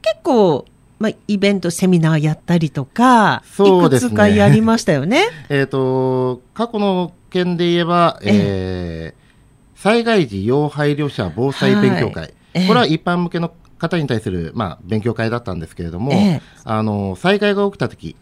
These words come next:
Speaker 1: うん。
Speaker 2: まあ、地震とか、えー、いわゆる大災害ですね。
Speaker 1: うん。
Speaker 2: 起きた時に隣近所に、
Speaker 1: うん。
Speaker 2: そういった、あの、ハンディがある方が
Speaker 1: うん。
Speaker 2: 住んでらっしゃったとして、
Speaker 1: うん。
Speaker 2: そういった方を助けるのに、
Speaker 1: うん。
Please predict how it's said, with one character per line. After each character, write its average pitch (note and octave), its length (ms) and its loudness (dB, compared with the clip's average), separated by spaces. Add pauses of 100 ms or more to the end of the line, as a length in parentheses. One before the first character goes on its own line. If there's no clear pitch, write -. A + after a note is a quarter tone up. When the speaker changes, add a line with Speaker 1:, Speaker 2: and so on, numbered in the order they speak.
Speaker 1:
う G3+ 60 2
ん。 A#3 40 4
Speaker 2:
ま A#3 100 4
あ、 F#3 40 2 (240)
地 G2 80 -10
震 C3 320 -2
と B2 200 -6
か、 F#2+ 340 -6 (260)
え E2 640 -10 (140)
ー、 - 40 -8
い A#2+ 40 -2
わ C3+ 60 0
ゆ C#3 60 -2
る F#3+ 40 -6
大 B2 160 -2
災 F#3 180 -2
害 G#2 120 -2
で E2+ 80 -14
す - 100 -20
ね。 G#2+ 120 -4
Speaker 1:
う - 20 -4
ん。 A3+ 520 -2
Speaker 2:
起 F#3 80 -10
き - 40 -10
た E3+ 100 -2
時 E3 220 -8
に E3 160 -4
隣 B2 320 -4
近 F#3 320 -6
所 D3 100 -4
に、 F3 380 -2
Speaker 1:
う G#3 40 -6
ん。 A3+ 140 -2
Speaker 2:
そ G#3+ 60 -2
う F#3 40 -2
い E3 40 -4
っ - 20 -8
た、 A2+ 120 -4
あ G#2+ 40 -4
の、 G2+ 140 -4
ハ E3 160 0
ン D#3+ 60 -2
デ C#3 80 -6
ィ - 20 -4
が B2 60 -2
あ - 20 0
る G#2+ 80 -6
方 F#2+ 180 -8
が F2 140 -6
Speaker 1:
う G#3+ 40 -2
ん。 A#3 600 -2
Speaker 2:
住 - 140 -4
ん A#2 40 0
で G#2 80 -2
ら G2+ 80 -2
っ - 20 -4
し - 120 -20
ゃ - 20 -6
っ G2 60 -12
た F2+ 100 -8
と - 80 -20
し F3+ 240 -4
て、 G#3+ 280 2
Speaker 1:
う - 20 -6
ん。 E3+ 140 -8 (200)
Speaker 2:
そ - 100 -2
う - 20 4
い - 20 4
っ - 20 -18
た G#3+ 120 -8
方 G#3 180 -4
を A2 120 -4
助 - 240 -10
け A3 120 -6
る D3+ 80 -4
の F#2+ 120 -4
に、 E3+ 220 -2
Speaker 1:
う F3+ 60 -2
ん。 G3 240 -2